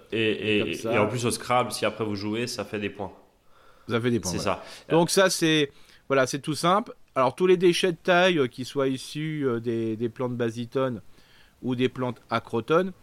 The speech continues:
Speaker 2: euh, comme c'est pas, souvent pas des grosses, euh, des gros déchets, alors notamment pour les plantes, euh, acrotones, hein, le, voilà, tout ce qui va être, euh, hibiscus, hein, ça peut être aussi l'aspirée du Japon. Voilà, euh, bah, ce que vous,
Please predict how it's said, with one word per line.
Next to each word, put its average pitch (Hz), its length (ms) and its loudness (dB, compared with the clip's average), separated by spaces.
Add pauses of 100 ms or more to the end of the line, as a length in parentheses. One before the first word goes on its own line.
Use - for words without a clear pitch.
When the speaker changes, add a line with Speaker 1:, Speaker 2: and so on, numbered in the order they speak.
(360)
Speaker 2:
euh, 110 520 2
comme 139 240 -2
c'est 135 160 -4
pas, 139 240 0
souvent 139 320 -6
pas 139 180 0
des 131 140 -2
grosses, 107 640 -6
euh, 104 300 -6
des 104 120 -4
gros 110 240 -4
déchets, 147 480 -2 (560)
alors 92 140 -4
notamment 147 540 0
pour 123 160 -6
les 117 100 -2
plantes, 123 400 -8
euh, 104 220 -2
acrotones, 113 640 -4
hein, 117 160 -4
le, 87 420 -6
voilà, 107 260 -4
tout 110 160 -14
ce - 120 -18
qui 104 160 -12
va 101 200 -6
être, 107 240 -8
euh, 90 240 -8
hibiscus, 101 640 -8
hein, 104 120 -6
ça 98 120 -10
peut 107 140 -6
être 104 120 -6
aussi 113 200 -8
l'aspirée 110 460 -6
du 107 100 -8
Japon. 107 400 -8 (760)
Voilà, 127 380 -6 (100)
euh, 104 800 -4 (100)
bah, 107 200 -4
ce - 80 -16
que - 120 -8
vous, 123 160 -6